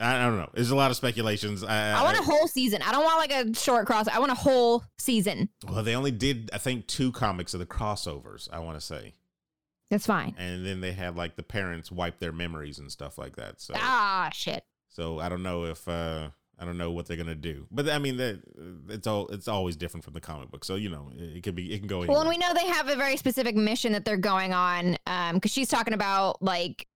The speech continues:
Speaker 2: you know, she got some information from Bridget, who was, uh, talking about, like, there was a bunch of dead girls that were found on the beach somewhere.
Speaker 1: Yeah.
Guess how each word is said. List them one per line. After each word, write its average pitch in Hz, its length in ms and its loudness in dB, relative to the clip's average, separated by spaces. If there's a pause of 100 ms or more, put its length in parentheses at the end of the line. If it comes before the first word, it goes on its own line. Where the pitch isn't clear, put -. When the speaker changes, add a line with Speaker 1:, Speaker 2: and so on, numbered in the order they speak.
Speaker 2:
you 185 100 2
know, 180 160 4
she 220 140 2
got 180 160 0
some 214 80 4
information 214 460 4
from 208 160 6
Bridget, 185 640 2
who 196 240 8
was, 185 400 6
uh, 170 360 4
talking 190 220 0
about, 175 120 4
like, 170 180 0
there 190 120 2
was 190 120 4
a 196 40 2
bunch 202 140 0
of 190 140 6
dead 185 240 0
girls 185 320 4
that 196 100 0
were 180 120 4
found 185 340 2
on 180 60 4
the 185 80 4
beach 175 340 0
somewhere. 175 640 2
Speaker 1:
Yeah. 104 360 2